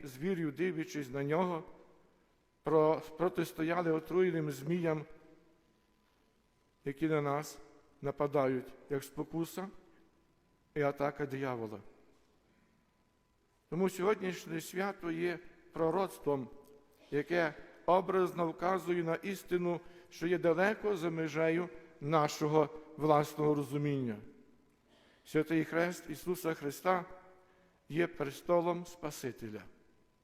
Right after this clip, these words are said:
Тому Ісус стверджує: "Має так бути піднесений Син Людський". Хрест був найжахливішою формою тортур,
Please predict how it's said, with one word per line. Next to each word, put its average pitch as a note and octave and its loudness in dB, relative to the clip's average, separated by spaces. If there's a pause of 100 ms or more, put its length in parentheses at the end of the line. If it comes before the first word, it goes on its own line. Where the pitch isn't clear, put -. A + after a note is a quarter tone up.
(800)
Тому E3+ 2
Ісус D#3+ -2
стверджує: C3 0 (760)
"Має F3 0 (100)
так F3+ 0 (240)
бути F3+ -2
піднесений D#3+ -4 (320)
Син D#3 -2 (260)
Людський". B2 -6 (1500)
Хрест E3 0 (580)
був E3 2
найжахливішою D#3 -2
формою D#3 0
тортур, F3 0